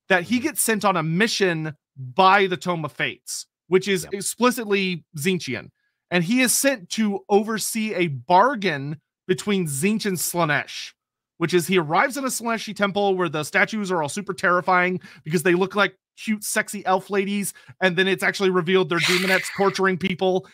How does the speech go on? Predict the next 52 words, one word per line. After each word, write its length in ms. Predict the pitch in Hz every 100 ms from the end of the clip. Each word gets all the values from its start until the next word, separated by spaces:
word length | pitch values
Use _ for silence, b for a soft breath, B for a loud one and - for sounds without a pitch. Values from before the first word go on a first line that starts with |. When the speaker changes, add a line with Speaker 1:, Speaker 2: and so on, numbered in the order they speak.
| b b
Speaker 1:
And 100 | 170
they're, 120 | 165 170
like, 160 | 160
Speaker 2:
Yeah. 140 | - 320
Speaker 1:
hissing 220 | - 269
at 160 | 247
him 180 | 233 220
and 120 | 202 190 190
doing 160 | 214 208
all 80 | 196
sorts 180 | 190 180
of 60 |
stuff. 220 | 196 180 - b 147
And 100 | 214
he's 120 | 226
like, 180 | 240 233 -
"Oh, 280 | 427 370 349
God, 280 | 370 320
get 100 | 277 311
me 80 |
out 120 | 311 311
of 60 |
here." 260 | 349 254 214 b b -
Uh, 180 | 196 190
which, 180 | 214 - _ _
uh, 80 | 226
one 180 | 226 339
thing 140 | 392
I 60 | 277
love 200 | 202 196
about 180 | 202 220
the 80 | 233
advisor 520 | 202 233 233 254 254
is 460 | - 185 175 147 -
there's 180 | 190 294
a 60 | 247
lot 240 | 190 180
of 80 | 202
times 340 | 220 220 214
where, 80 | 190
like, 220 | 175 165
he 220 | 165 262
seems 320 | 262 320 359 277
to 120 | 294 170
kinda 360 | - 196 214 254
know 160 | 269
what 140 | 269 294
he's 160 | 294
doing 320 | 220 359 302 302
in 120 | 254
Warhammer 340 | 277 269 277
three, 320 | 302 311 320